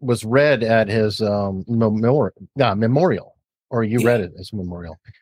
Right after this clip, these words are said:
Speaker 2: I, I wrote something. Is anyone, I wrote an article, "Is anyone apologizing to Gary Webb?" And I think, uh, that was read at his memorial, which makes me feel good.
Speaker 1: Oh, for sure. Can you talk about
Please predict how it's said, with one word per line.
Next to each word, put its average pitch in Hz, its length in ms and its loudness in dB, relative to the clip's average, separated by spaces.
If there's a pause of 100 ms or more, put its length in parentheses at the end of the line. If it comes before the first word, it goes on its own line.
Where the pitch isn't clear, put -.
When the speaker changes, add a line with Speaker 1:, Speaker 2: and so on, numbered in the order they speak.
(200)
Speaker 2:
I, 139 60 4
I 156 260 2
wrote 160 240 -4
something. - 840 -2
Is 131 160 -2
anyone, 147 280 4
I 139 140 4
wrote 151 180 2
an 131 100 2
article, 123 380 2
"Is 104 100 -2
anyone 131 340 2
apologizing 95 960 -4
to 90 100 -12
Gary 98 360 -6
Webb?" 90 260 -10 (720)
And 101 160 -4
I 101 100 2
think, 107 420 -2
uh, 92 260 0 (500)
that 113 180 4
was - 160 0
read 104 320 2 (520)
at 113 60 0
his - 160 -4
memorial, 107 540 0 (360)
which - 220 2
makes - 360 0
me 90 80 0
feel 90 240 0
good. 90 340 -2 (1160)
Speaker 1:
Oh, 107 220 -6 (120)
for 110 120 -2
sure. 117 280 -4 (600)
Can 165 220 0
you 202 220 -2
talk 175 380 -2
about 147 520 2